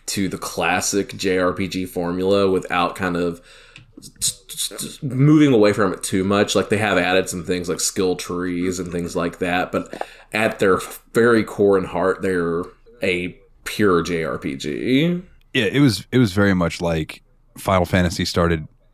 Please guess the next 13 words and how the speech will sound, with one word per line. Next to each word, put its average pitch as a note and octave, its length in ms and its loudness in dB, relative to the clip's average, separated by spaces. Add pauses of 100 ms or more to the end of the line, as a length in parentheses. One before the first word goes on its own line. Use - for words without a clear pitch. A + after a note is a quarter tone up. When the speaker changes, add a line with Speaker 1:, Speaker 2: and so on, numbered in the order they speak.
(100)
Speaker 2:
experimenting, D#2+ 1000 0
like, D#2 240 -2
with D#2 160 -2
Final E2 220 0
Fantasy D#2+ 400 -4
twelve F2 720 2 (100)
being E2+ 640 0
that, E2+ 240 2 (140)
that F2+ 180 2 (280)
combat E2+ 380 4
system, D#2+ 540 -2
and E2+ 240 0
then, E2+ 420 2